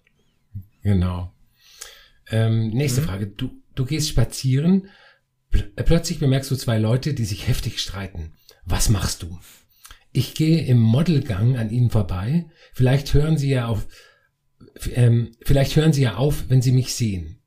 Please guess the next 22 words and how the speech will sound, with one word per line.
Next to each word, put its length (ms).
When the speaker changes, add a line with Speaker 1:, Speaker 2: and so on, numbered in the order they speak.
Speaker 2:
<laughs> 100
Speaker 1:
Ich 120
bleibe 280
kur- 240
Speaker 2:
<laughs> 180
Okay, 380
okay, 260
das 160
hat, 140
<laughs> 140
weil 140
sie 80
so 100
fasziniert 600
sind 200
von 140
meinem 300
Gang, 340
oder? 260
Speaker 1:
Genau, 480
ja. 140
Speaker 2:
Okay. 260